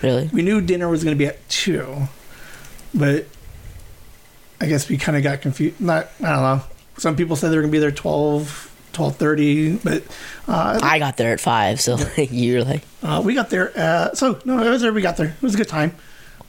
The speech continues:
Speaker 2: Uh, Nikki, Edwin, J J, Rhiannon, Bob,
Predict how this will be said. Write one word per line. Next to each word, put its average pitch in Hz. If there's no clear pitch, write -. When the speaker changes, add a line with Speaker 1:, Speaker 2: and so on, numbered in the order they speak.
Speaker 2:
Uh, 185
Nikki, 156
Edwin, 151
J 147
J, 156
Rhiannon, 147
Bob, 147